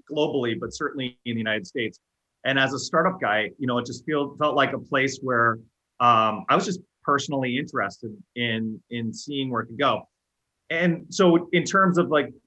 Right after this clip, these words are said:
what happened with how I got connected to Ocean Spray with it, I mean, I had, I'd read an article about how Ocean Spray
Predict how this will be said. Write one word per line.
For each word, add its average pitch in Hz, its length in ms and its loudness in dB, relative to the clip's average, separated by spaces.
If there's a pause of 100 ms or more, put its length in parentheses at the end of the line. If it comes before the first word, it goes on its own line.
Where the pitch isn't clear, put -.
what 165 140 2
happened 151 400 2
with 139 360 6
how 151 80 4
I 143 60 4
got 135 160 0
connected 143 380 -2 (100)
to 120 360 -2
Ocean 214 340 0
Spray 117 260 0
with 104 200 -2
it, 117 160 -2
I 147 60 -8
mean, 156 200 -2 (240)
I 156 140 2
had, 175 380 4 (680)
I'd 147 220 0
read 160 180 6
an 180 120 2
article 135 840 0 (460)
about 123 480 6
how 123 180 2
Ocean 139 340 0
Spray 123 720 2